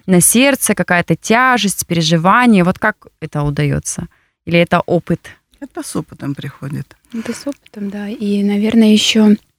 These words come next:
Speaker 3: э, психолог должен обладать всё-таки какой-то твёрдостью характера, чтобы уметь именно разделять работа-дом и то, что на работе оставлять всё-таки в своём кабинете.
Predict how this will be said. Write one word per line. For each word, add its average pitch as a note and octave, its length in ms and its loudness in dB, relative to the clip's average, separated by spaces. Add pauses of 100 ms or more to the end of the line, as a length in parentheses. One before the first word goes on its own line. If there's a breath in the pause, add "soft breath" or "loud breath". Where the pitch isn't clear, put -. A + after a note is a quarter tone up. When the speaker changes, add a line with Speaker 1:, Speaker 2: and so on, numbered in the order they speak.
(680)
Speaker 3:
э, F3+ 480 4
психолог A#3 400 4
должен G#3 280 4
обладать F#3 360 2
всё-таки F#3+ 300 -4
какой-то G3 360 0
твёрдостью F3+ 580 0
характера, F3 480 0
чтобы E3+ 320 0
уметь F3+ 340 4 (400 loud breath)
именно F3+ 500 6 (380 loud breath)
разделять F#3 600 2
работа-дом F#3 720 4
и F#3 100 2
то, F3 140 0
что - 180 -4
на E3+ 100 6
работе F3 440 2
оставлять F3 500 0
всё-таки D#3+ 320 -6
в E3+ 40 -6
своём F3 320 4
кабинете. F#3+ 640 4